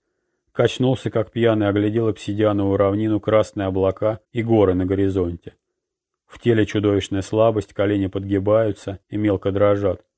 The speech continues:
"Какого?" — выдохнул парень, откинул волосы за спину.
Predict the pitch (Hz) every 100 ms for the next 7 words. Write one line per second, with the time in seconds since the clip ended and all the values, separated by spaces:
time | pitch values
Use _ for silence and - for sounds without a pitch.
0 | _ _ _ _ _ _ _ - 143 143
1 | - 160 147 117 95 90 - 110 117 110
2 | - 101 - 113 117 101 101 92 - 104
3 | 101 101 98 92 98 101 101 - 92 95